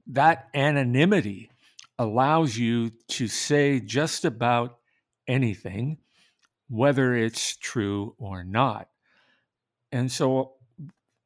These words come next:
when news that the Battle of Minorca didn't go as well as planned, what we see in the newspapers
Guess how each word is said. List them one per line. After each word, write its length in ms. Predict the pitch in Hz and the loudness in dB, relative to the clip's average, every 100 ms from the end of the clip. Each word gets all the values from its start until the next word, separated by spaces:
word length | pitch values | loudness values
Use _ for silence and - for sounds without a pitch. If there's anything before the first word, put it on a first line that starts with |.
| _ - | _ -12
when 640 | 135 135 143 139 131 120 - 262 226 - _ - | -2 2 2 0 -2 -6 -14 -20 -20 -20 _ -6
news 720 | 123 131 160 170 151 127 - | 0 4 6 6 4 -4 0
that 440 | 131 127 127 123 | 4 6 4 0
the 100 | 117 | -6
Battle 540 | 95 92 127 131 135 127 | -4 0 2 2 -2 -4
of 160 | 123 104 | -6 -6
Minorca 640 | 113 110 123 127 127 107 92 95 | -6 -2 -2 -2 -4 -6 -8 -2
didn't 320 | 139 143 131 _ - 104 | -2 0 -4 _ -16 -6
go 440 | 95 120 120 117 117 | 2 4 4 2 0
as 500 | 104 107 104 101 95 | -2 -2 -2 -6 -6
well 420 | 104 117 110 110 | -2 2 2 0
as 360 | 107 101 90 - - | -2 -6 -6 -12 -20
planned, 680 | - 180 185 101 87 120 - _ _ _ _ _ _ _ _ _ - | -8 -4 -4 -6 -10 -16 -20 _ _ _ _ _ _ _ _ _ -10
what 360 | 110 139 139 | -2 -2 -2
we 680 | 135 123 123 120 113 113 131 | -4 -2 0 0 -4 -6 -10
see 420 | - - 175 156 | -10 -4 -2 0
in 120 | 120 | -2
the 80 | 104 | -4
newspapers 960 | 113 247 - - 110 - 104 104 107 | -2 -2 -2 -4 -6 -4 -8 -8 -10